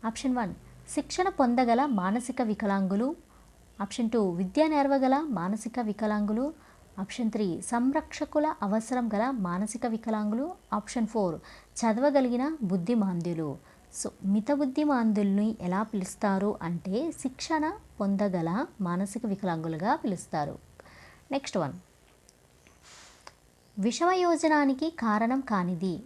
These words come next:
విషమయోజనానికి కారణం కానిది ఏమిటి అంటే, ఆప్షన్ వన్ పాఠ్య ప్రణాళిక భారం, ఆప్షన్ టూ ఆత్మవిశ్వాసం, ఆప్షన్ త్రీ మానసిక అలజడి, ఆప్షన్ ఫోర్ కుటుంబ కలహాలు, కుటుంబ కలహాలు.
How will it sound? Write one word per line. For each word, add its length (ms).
విషమయోజనానికి 1080
కారణం 560
కానిది 560
ఏమిటి 340
అంటే, 460
ఆప్షన్ 400
వన్ 180
పాఠ్య 300
ప్రణాళిక 600
భారం, 440
ఆప్షన్ 320
టూ 260
ఆత్మవిశ్వాసం, 880
ఆప్షన్ 420
త్రీ 220
మానసిక 580
అలజడి, 480
ఆప్షన్ 300
ఫోర్ 260
కుటుంబ 420
కలహాలు, 580
కుటుంబ 300
కలహాలు. 480